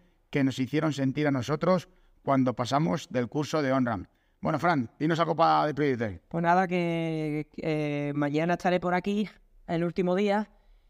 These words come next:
Speaker 2: y viniendo para acá el viernes, pues nada.
Speaker 1: Mañana, esto se escucha el domingo.
Speaker 2: Ah, vale.
Speaker 1: Entonces ya no estarás.
Speaker 2: Ya no estaré.
Speaker 1: <laughs>
Speaker 2: Eh, nada, pues os voy a echar mucho de menos porque de, de verdad, viniendo para acá hoy para el entreno, digo, "Joder, coño,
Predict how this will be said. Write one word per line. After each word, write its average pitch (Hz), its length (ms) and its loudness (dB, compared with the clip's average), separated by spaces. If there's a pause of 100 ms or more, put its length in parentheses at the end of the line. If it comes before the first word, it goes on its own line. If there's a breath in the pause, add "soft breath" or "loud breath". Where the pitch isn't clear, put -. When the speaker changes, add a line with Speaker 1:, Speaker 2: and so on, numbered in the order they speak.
(380)
Speaker 2:
y 170 260 2
viniendo 156 300 0
para 170 100 2
acá 180 100 4
el 175 80 2
viernes, 185 240 2
pues 220 120 2
nada. 185 200 2
Speaker 1:
Mañana, 139 440 0
esto - 220 -4
se 147 80 -4
escucha - 260 -4
el 156 60 2
domingo. 123 380 2
Speaker 2:
Ah, 165 240 4
vale. 165 340 2
Speaker 1:
Entonces 135 400 0
ya 165 80 4
no 170 80 0
estarás. 151 380 0
Speaker 2:
Ya 180 160 0
no 185 60 4
estaré. 180 440 0
Speaker 1:
<laughs> 240 480 0
Speaker 2:
Eh, 175 800 0
nada, 170 320 2
pues 160 120 -4
os 156 140 -2
voy 160 120 0
a - 20 0
echar 175 160 -2
mucho 175 220 0
de 175 60 2
menos 170 180 0
porque 151 260 -2
de, 151 160 -4
de 151 120 -2
verdad, 139 200 0
viniendo 156 280 0
para 165 80 0
acá 165 200 0
hoy 165 240 0
para 170 160 0
el 170 60 -2
entreno, 170 200 -4
digo, 147 160 -2
"Joder, 139 220 -4
coño, 156 220 -2